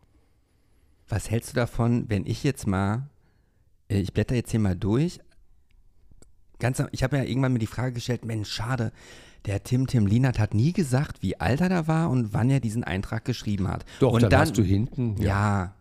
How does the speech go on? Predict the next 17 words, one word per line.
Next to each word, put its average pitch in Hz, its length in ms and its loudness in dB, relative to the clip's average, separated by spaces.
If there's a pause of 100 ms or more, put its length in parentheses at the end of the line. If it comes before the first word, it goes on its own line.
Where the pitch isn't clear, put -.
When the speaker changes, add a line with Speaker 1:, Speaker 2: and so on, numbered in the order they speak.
(160)
Speaker 1:
das - 180 -8
wollte 107 140 2
ich 104 60 0
ja 104 80 2
grad - 240 -6
<laughs> - 0 -
sagen. - 480 -4 (420)
Und - 100 -2
als 110 160 0
ich 131 80 -4
dann 104 200 0
fertig - 420 -2
war, 104 160 2
dachte 101 120 0
ich 110 120 -6
mir, - 80 -10
"Ach, - 240 -4